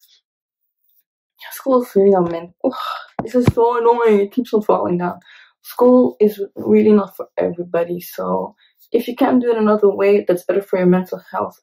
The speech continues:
I really encourage it. Oh, the reason that I put on hair product at night is because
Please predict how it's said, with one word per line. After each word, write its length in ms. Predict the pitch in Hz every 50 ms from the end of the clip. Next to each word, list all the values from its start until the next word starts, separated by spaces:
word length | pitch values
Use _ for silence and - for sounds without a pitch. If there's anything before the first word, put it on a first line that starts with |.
| _
I 80 | - 175
really 260 | - - 180 180 -
encourage 840 | - 180 180 _ _ - - - 202 185 180 180 180 - - -
it. 140 | 170 - - - _ _ _ _ _ _ _ _ _ _ _ _ _ - - - - -
Oh, 120 | - 240 240
the 120 | 226 220
reason 260 | 214 220 226 226 226 233
that 120 | 220 208
I 60 | 208
put 180 | 202 - - 214
on 140 | 214 208 208
hair 240 | 202 190 175 208 208
product 420 | 208 - 202 202 208 196 202 -
at 140 | 180 - -
night 200 | 180 180 190 202
is 100 | 202 -
because 540 | - 185 - - 190 175 175 180 - -